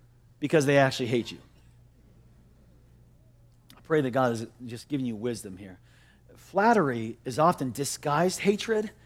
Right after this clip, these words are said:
and they'll say one thing to your face, but they say another thing to your back. I mean, you know some people like that or experiences like that. Proverbs sixty-four, verse two, David said, "They're friendly to my face, but they curse me in their heart,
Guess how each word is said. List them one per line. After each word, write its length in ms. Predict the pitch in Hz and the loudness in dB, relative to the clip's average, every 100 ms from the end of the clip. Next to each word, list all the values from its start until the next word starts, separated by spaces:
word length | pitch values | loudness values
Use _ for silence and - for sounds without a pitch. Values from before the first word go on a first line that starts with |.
| - - - 135 | -20 -20 -16 -8
and 100 | 143 | -2
they'll 100 | 151 | 0
say 200 | 185 165 | 2 2
one 300 | 139 196 214 | 2 -2 0
thing 180 | 226 | -4
to 100 | 208 | -4
your 180 | 202 190 | -4 -6
face, 580 | 170 - 208 180 147 - - _ _ - - _ | -6 0 2 2 -2 -12 -18 _ _ -20 -20 _
but 120 | 127 | -6
they 120 | 127 139 | -2 0
say 200 | 156 147 | 2 2
another 220 | 160 170 | 2 2
thing 340 | 160 151 139 - - _ _ - - - | 0 -4 -6 -12 -20 _ _ -20 -20 -8
to 80 | 139 | -6
your 100 | 107 | 4
back. 400 | 139 98 92 - | 4 4 -4 -10
I 20 | |
mean, 160 | 135 143 | -4 0
you 120 | 135 | 0
know 180 | 135 131 | 0 -2
some 160 | 123 135 | -2 -6
people 240 | 135 135 | -6 0
like 180 | 147 127 | 0 2
that 160 | 151 | 2
or 80 | 156 | 2
experiences 440 | 156 - 175 123 107 | -2 -4 -4 -4 -10
like 180 | 107 | -10
that. 160 | 92 92 - - - | -14 -20 -20 -20 -2
Proverbs 260 | - 165 139 | 6 6 4
sixty-four, 420 | 160 - 147 160 | -2 -4 2 2
verse 260 | 139 139 - | 4 -2 0
two, 280 | 185 170 143 - - - | 2 2 0 -10 -20 0
David 300 | 151 165 143 | 4 4 4
said, 240 | 165 139 | 2 4
"They're 120 | 156 | 2
friendly 360 | 127 196 262 254 | 2 -4 -2 0
to 80 | 160 | 0
my 120 | 117 | -2
face, 600 | - 196 139 110 - - - - - - - - - - - - - - | 0 0 2 -2 -8 -14 -20 -20 -20 -20 -20 -20 -20 -20 -20 -20 -20 -14
but 100 | - | -10
they 80 | 127 | -8
curse 320 | - 226 233 | 2 4 4
me 120 | 151 127 | -2 -4
in 60 | |
their 100 | 110 | -4
heart, 440 | - 226 254 - | 4 4 4 -4